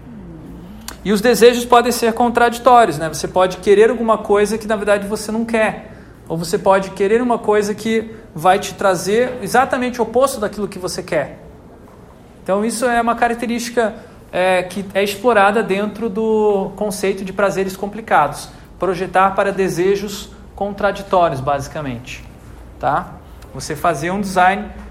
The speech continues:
de um aplicativo para que as pessoas prestem atenção e não prestarem atenção. Por exemplo, é uma maneira de, é,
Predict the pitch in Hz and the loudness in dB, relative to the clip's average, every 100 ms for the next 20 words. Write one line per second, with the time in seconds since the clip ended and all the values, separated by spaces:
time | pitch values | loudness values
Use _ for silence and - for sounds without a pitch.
0 | - 139 175 180 190 185 196 - 190 208 | -12 -6 -2 -2 -2 0 0 0 -4 -4
1 | 196 269 - - - - - - 175 190 | -4 -6 -8 -18 -20 -20 -2 4 6 6
2 | 208 196 208 190 - 196 202 202 - - | 0 -2 -4 -4 -2 0 2 0 -2 2
3 | 196 202 208 208 202 - 208 214 214 226 | 2 2 -4 -4 -4 -2 -2 0 0 0
4 | 220 196 190 196 196 214 - 180 - - | -2 0 -2 -2 -6 -8 -6 -6 -8 -16
5 | - - - - - - 160 156 160 175 | -20 -20 -20 -20 -18 -10 -8 -6 -6 -4
6 | 170 185 175 175 196 175 170 185 226 - | -4 -2 -2 -2 -4 -4 -6 -8 -8 -12
7 | - - - - - 151 156 165 180 | -18 -20 -20 -20 -8 -4 -2 0 -2